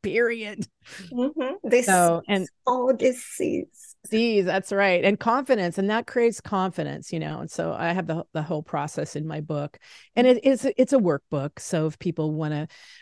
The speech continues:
Speaker 1: I give them, I, I tell them stories about the, my music industry and my experience and how I've had breakdowns and how we have triumphs. And this is what I saw for myself. So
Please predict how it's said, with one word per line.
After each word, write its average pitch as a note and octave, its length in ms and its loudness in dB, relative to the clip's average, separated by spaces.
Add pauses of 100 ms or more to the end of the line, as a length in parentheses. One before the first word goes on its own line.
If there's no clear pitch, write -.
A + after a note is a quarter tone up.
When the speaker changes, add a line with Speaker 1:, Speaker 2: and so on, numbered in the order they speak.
(100)
Speaker 1:
I F3+ 60 -2
give E3+ 260 -2
them, D#3+ 320 -2 (260)
I, F3 80 -8 (100)
I F#3+ 40 0
tell - 180 -2
them A3+ 140 2
stories E3+ 640 0
about D#3 380 0
the, D#3+ 440 -2 (160)
my D#3+ 280 0
music D#3+ 400 -2
industry D#3+ 400 -2
and D#3 100 -2
my D3+ 160 -2
experience D#3 720 -4
and D3 240 -6
how D3+ 200 -4
I've D#3 140 -4
had D3+ 200 -4
breakdowns D3+ 720 -6 (440)
and D#3+ 300 -2
how E3 140 -4
we D#3+ 140 -2
have D#3+ 120 -4
triumphs. - 720 -6
And D#3 420 -6
this E3+ 220 -12
is - 80 -16
what D#3+ 160 -2
I D3 220 -4
saw D3 420 -6
for D3 160 -10
myself. - 520 -8
So D#3 260 -6